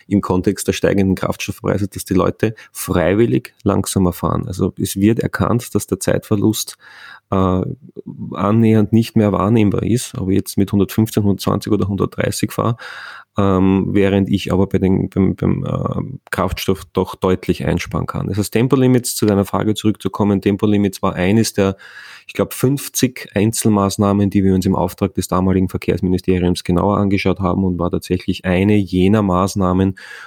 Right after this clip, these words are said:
wo wir, und wir haben das damals vorrangig hinsichtlich, ähm, der Treibhausgasemissionen, also der Klimawirkung beurteilt, wo wir eine, mit eine der größten Wirkungen erkannt haben.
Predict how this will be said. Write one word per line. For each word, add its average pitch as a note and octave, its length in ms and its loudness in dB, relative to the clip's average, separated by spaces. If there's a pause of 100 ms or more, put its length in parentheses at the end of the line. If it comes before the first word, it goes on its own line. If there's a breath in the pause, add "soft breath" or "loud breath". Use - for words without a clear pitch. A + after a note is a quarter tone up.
(100)
wo G2+ 300 2
wir, A2 260 4 (240 loud breath)
und G2 140 -2
wir G2 100 2
haben F#2+ 140 0
das F#2+ 120 -4
damals F#2+ 340 2
vorrangig G2 1300 -4 (320 soft breath)
hinsichtlich, G2+ 1040 0
ähm, F2+ 560 0 (720)
der E2 400 0
Treibhausgasemissionen, G2+ 1120 2
also F2+ 160 -6
der F#2+ 80 -8
Klimawirkung G2+ 640 2
beurteilt, F#2 560 0 (340 loud breath)
wo F#2 200 0
wir F2+ 180 0
eine, F#2+ 400 2 (160 soft breath)
mit A2 340 0
eine G2 300 2
der F#2+ 100 0
größten F#2 580 -2 (220)
Wirkungen F2+ 460 0
erkannt E2+ 420 -4
haben. - 200 -10